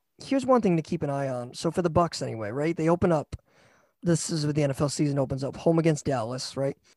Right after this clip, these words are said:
Uh, then they are home against Atlanta. Then they are at L A, and then they're home in New England. So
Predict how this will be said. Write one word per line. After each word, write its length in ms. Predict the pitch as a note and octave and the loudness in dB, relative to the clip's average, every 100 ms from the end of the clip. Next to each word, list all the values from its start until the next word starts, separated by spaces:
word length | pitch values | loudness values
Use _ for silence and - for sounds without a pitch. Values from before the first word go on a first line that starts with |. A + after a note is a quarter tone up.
| - | -4
Uh, 160 | - D#3 | 2 4
then 240 | D#3+ F#3+ | 6 6
they 260 | G#3 G3+ G3 - | 6 6 4 2
are 720 | E3 D3+ D3 C#3+ C#3 C#3 - _ _ _ _ _ - | 2 4 4 4 2 0 -4 _ _ _ _ _ -4
home 240 | - F3+ | 2 4
against 280 | F3+ F3+ - | 6 4 2
Atlanta. 460 | D3+ D#3 C#3 C3 - - | -2 0 -2 -4 -10 -12
Then 640 | D3 F3+ A#3+ F#3 C#3 C3+ _ - | 0 2 4 4 0 -4 _ -2
they 240 | D#3 D3+ | 2 2
are 100 | C3+ - | 2 0
at 220 | F#3 - | -2 2
L 240 | F#3+ E3+ D#3+ | 4 6 6
A, 300 | C#3+ C#3 - _ - | 4 0 -8 _ -6
and 160 | D#3 E3 | 2 4
then 100 | G3 | 4
they're 160 | E3+ | 4
home 360 | C#3 F3 E3 D#3 | 2 2 4 2
in 120 | D3+ | 0
New 160 | C#3+ C#3+ | 0 -2
England. 320 | C#3 A#2 - | -4 -8 -10
So 320 | - C#3 | -4 -4